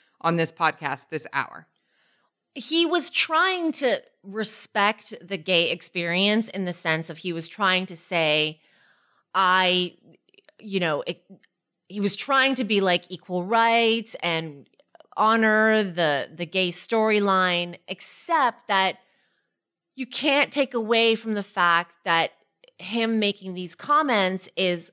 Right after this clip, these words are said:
Speaker 2: in relation to him playing a gay character and taking on the role of a gay character, which, number one, you can't take off and take on your gayness, number one, by who's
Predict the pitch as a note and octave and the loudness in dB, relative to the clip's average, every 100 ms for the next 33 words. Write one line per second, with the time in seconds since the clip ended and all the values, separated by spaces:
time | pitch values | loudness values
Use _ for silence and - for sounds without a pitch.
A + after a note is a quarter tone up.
0 | - G#3+ F#3+ F3+ F3+ A3 C4+ - A3+ F#3+ | -2 0 2 2 2 2 2 2 2 0
1 | F3+ F#3 F3 - - G#3 A3+ B3+ B3 G#3+ | -4 -4 -6 -8 -16 -4 0 4 4 4
2 | F#3 - D#3 D#3 D3 - F3 C3+ - - | 0 -4 -6 -6 -6 -4 -2 -2 -4 -16
3 | - _ _ _ _ _ _ _ _ G#3 | -20 _ _ _ _ _ _ _ _ 0
4 | F#3+ F#3 F3+ F3+ - A3 A3 G#3+ G3 G3 | 2 2 0 -6 -6 -8 -8 -4 -4 -4
5 | F#3+ F3 A3 B3 B3 G#3+ F#3 - E3 E3+ | -8 -6 -2 2 2 4 2 0 -6 -6
6 | D#3 D#3+ - F#3 D3 B2+ C3 G#2+ C#3 F3 | -4 -4 -2 -2 -2 -4 -10 -12 -4 -4
7 | F3 - - E3 D#3 D3 D3+ G3+ F4+ E4+ | 0 -2 -2 -2 -2 -2 -4 0 4 4
8 | G#3+ G3 G3+ G#3+ _ _ _ _ _ _ | 4 2 0 -2 _ _ _ _ _ _
9 | - - - - _ _ _ B3+ A#3+ C4 | -20 -20 -20 -20 _ _ _ -2 0 2
10 | C4+ - B3 B3 - G#3+ G#3+ A3 G#3 G3 | 0 0 2 2 2 2 2 0 -4 -2
11 | G3 G3 F#3 F3+ E3 E3 E3+ C#3 - - | -4 0 -2 0 -4 0 0 0 -6 -12
12 | - - _ _ _ _ _ F#3+ G3 F#3+ | -14 -14 _ _ _ _ _ -2 -2 0
13 | F3 F#3+ D3+ B2+ D3 D#3+ F#3+ E3+ D#3+ D3+ | -2 2 0 0 -8 -10 0 2 2 -2
14 | D#3 G#3 G3 | -4 -2 -2